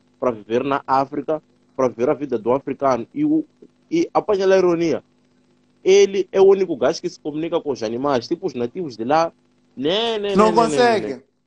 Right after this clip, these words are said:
Speaker 2: Ele é o único,
Speaker 1: Não
Speaker 2: porque
Speaker 1: consegue.
Speaker 2: ele nasceu com, com, com... Ah, fuck, cara, aí.
Speaker 1: Yeah.
Speaker 2: Você nasceu, e as pessoas que nasceram ali antes dos animais.
Speaker 1: Ah, hey, Joe, man, ah,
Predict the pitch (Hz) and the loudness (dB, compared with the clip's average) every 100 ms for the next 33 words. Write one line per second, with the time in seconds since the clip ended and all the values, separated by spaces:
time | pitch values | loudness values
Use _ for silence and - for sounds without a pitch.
0 | _ - 269 294 285 277 269 247 214 180 | _ 0 2 2 0 -2 -4 -8 -8 -12
1 | 233 208 247 269 254 233 226 254 247 247 | -8 -6 0 0 0 -2 -8 -6 -6 -4
2 | 226 202 214 202 214 - - - - 554 | -6 -4 -8 -8 -14 -16 -20 -20 -8 -6
3 | 392 175 160 147 147 143 - - 165 170 | 0 2 2 -2 -6 -8 -10 -10 -10 -8
4 | 247 254 226 220 247 233 233 240 233 285 | -6 -6 -8 -4 -2 -2 -2 -4 -2 -6
5 | 277 233 226 254 240 233 240 226 240 170 | -8 -10 -8 -6 -4 -6 -4 -4 -6 -8
6 | 165 170 - _ _ _ _ _ _ _ | -8 -8 -10 _ _ _ _ _ _ _
7 | _ _ _ _ _ _ _ _ _ _ | _ _ _ _ _ _ _ _ _ _
8 | _ _ _ _ _ _ _ _ _ _ | _ _ _ _ _ _ _ _ _ _
9 | _ _ _ _ _ _ _ _ _ _ | _ _ _ _ _ _ _ _ _ _
10 | - 151 135 - _ _ _ - - _ | -6 -4 -4 -8 _ _ _ -20 -20 _
11 | _ - 143 175 113 _ _ 143 151 104 | _ -16 -4 -4 -4 _ _ -6 -6 -6
12 | - 131 135 127 | -4 0 2 0